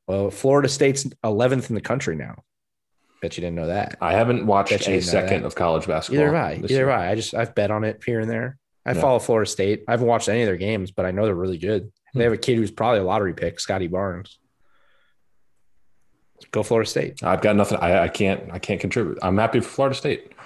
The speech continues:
Speaker 1: Yeah, let's go, let's go, Coach Ham. Let's get that national title and retire right off into the sunset. And, you know, he'll never retire. T-, he looks like he's, like, fifty. I don't know if
Speaker 2: Yeah.
Speaker 1: the last time you've seen Leonard Hamilton.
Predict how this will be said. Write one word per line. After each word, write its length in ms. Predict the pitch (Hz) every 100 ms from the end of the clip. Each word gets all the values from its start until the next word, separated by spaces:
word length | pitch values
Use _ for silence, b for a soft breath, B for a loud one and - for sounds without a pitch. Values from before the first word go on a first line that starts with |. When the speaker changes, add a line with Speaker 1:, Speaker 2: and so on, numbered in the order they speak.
| -
Speaker 1:
Yeah, 160 | 180 95
let's 220 | 98 -
go, 240 | 135 - -
let's 200 | 147 -
go, 160 | 147
Coach 260 | - 101 95
Ham. 240 | 95 147 190
Let's 160 | -
get 120 | 185 151
that 140 | 160
national 320 | 156 151 160
title 280 | - 156 156
and 100 | 156
retire 540 | 151 - 156 156 156 151 165 _ - -
right 180 | 147 143
off 120 | 147
into 100 | 151
the 60 | 139
sunset. 560 | 160 156 135 151 151
And, 280 | 139 135 131 - b b b b b b b b -
you 80 |
know, 220 | 139 139 147 - _ _ _
he'll 100 | 123
never 220 | 123 110
retire. 500 | 92 85 85 - - _ _ _ _ -
T-, 120 | - - _ _ _
he 140 | -
looks 280 | 135 165 -
like 160 | 120
he's, 180 | - 101
like, 160 | 92 -
fifty. 600 | - - 117 - - - _ _ _ _ -
I 60 |
don't 100 | 127
know 40 | 139
if 60 |
Speaker 2:
Yeah. 120 | - 82
Speaker 1:
the 140 | 123
last 220 | 117 110
time 100 | 120
you've 100 | 104
seen 340 | - - 113 120
Leonard 240 | 123 127
Hamilton. 440 | 131 135 139 147